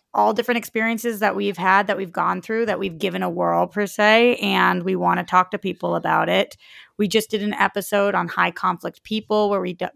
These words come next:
brought in a, an expert psychologist, Doctor Drea, to teach us about how to deal with high conflict people. We've also talked about being mixed,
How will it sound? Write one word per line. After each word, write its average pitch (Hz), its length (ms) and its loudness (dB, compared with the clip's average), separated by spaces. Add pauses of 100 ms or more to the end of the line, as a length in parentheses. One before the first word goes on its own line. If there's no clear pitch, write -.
brought 180 180 2
in 175 140 -2
a, 165 260 -2
an 185 140 -2
expert 185 420 -6
psychologist, 190 800 -2
Doctor - 280 -8
Drea, 185 440 0
to 185 100 -12
teach 180 300 -10
us 175 120 -8
about 165 220 -6
how 165 140 -2
to 156 80 -6
deal 202 240 0
with 214 100 0
high 196 160 2
conflict 196 360 -2
people. 196 500 0 (320)
We've 170 120 -6
also 165 220 -2
talked 170 300 -2
about 165 280 -4
being 165 320 -4
mixed, - 600 -4